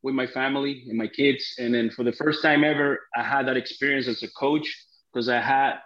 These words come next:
to, I had a chance to be the middle school pitching coach for my son's team at school. So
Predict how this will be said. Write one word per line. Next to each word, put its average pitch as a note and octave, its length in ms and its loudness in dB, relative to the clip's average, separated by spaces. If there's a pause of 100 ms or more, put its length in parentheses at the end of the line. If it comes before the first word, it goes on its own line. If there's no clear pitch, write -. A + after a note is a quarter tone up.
to, C3 460 2
I A#2+ 100 -2
had D3 100 2
a C3+ 60 0
chance C#3+ 300 -2
to C3 100 -2
be C3 460 0
the B2 160 0
middle D#3+ 340 0
school C3+ 280 -4
pitching F3 340 -2
coach A2 360 -2 (460)
for B2 300 2
my B2 220 0
son's C3+ 580 -2
team C#3 380 2
at B2+ 180 -6
school. - 260 6 (140)
So - 180 6